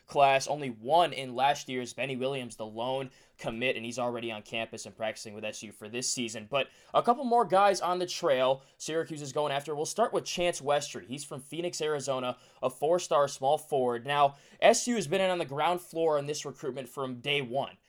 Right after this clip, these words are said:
However, I think it's interesting that on the same day Kadir Copeland commits to Syracuse,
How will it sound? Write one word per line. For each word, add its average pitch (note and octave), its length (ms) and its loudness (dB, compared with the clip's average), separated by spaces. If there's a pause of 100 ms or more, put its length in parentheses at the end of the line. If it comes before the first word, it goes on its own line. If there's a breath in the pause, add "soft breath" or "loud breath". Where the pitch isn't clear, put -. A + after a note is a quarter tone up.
(260)
However, F#3+ 440 10
I F3+ 80 2
think A3 240 -4
it's - 140 -2
interesting C#3+ 640 -4
that C#3+ 220 0
on D#3 120 -2
the D3+ 80 -4
same G#3+ 420 0
day G3+ 200 4
Kadir F3 380 0
Copeland D#3+ 420 2
commits C#3+ 300 -8
to B2+ 100 -6
Syracuse, D#3+ 680 -6